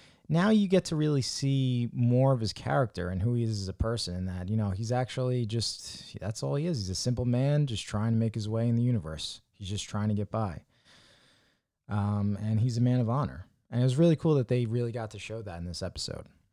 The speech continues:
I really appreciated that. And, um, the final, the final moments of, uh, the episode,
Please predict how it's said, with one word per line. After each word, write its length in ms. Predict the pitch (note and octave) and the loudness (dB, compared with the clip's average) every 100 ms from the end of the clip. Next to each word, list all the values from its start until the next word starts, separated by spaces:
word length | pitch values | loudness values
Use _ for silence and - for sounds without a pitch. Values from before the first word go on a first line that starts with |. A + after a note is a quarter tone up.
| - | -8
I 60 | G#2+ | -4
really 280 | A2 A2 G2+ | 0 0 -2
appreciated 560 | - G#2+ - E2+ C#2 | -4 -8 -8 -12 -14
that. 220 | D2+ D2 _ _ _ _ _ _ _ _ _ _ _ _ - - _ _ _ _ _ - | -18 -20 _ _ _ _ _ _ _ _ _ _ _ _ -20 -20 _ _ _ _ _ -12
And, 400 | B2 C3 C3+ C3 | -6 0 0 0
um, 720 | C3+ C3+ C#3 C#3 C#3 C#3 D3 A3 D#3+ C3 | -2 -2 -2 -2 -2 -4 -6 -14 -20 -14
the 80 | B2 | -14
final, 840 | - - D#3 F3 F#3 F#3 F3+ E3+ | -14 -8 -2 2 2 2 2 -2
the 120 | C#3+ | -6
final 300 | - D#3+ E3 | -4 0 2
moments 800 | C#3+ C3+ C3 G#2+ F#2 - - - _ _ _ _ _ A#2 | 2 2 2 0 -4 -6 -8 -10 _ _ _ _ _ -10
of, 320 | A#2 G#2+ A2 | -8 -6 -6
uh, 380 | G#2+ G#2 G2 F#2+ | -6 -6 -6 -8
the 160 | G#2 A2 | -6 -6
episode, 540 | G#2+ F#2 F2+ D#2+ | -8 -8 -10 -12